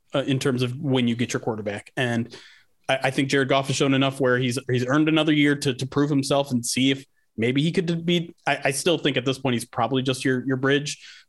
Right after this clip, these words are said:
But if he, if he gets a full year and, and gets better, better, you know, support on defense,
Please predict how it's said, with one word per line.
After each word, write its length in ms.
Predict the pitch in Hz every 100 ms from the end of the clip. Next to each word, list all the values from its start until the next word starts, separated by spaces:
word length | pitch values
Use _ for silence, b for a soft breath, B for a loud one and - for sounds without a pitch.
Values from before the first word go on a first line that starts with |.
| _ -
But 180 | 117
if 120 | 127 156
he, 240 | 160 -
if 80 | -
he 80 | 190
gets 220 | 302 311
a 20 |
full 220 | - 233
year 320 | 180 190 175 123
and, 260 | 127 123
and 140 | 139 147
gets 160 | 156
better, 420 | 156 165 160 156 - -
better, 360 | 127 117 113 - _ _ _
you 80 | 139
know, 80 | 120
support 320 | - 143 131
on 120 | 120
defense, 440 | 156 180 170 160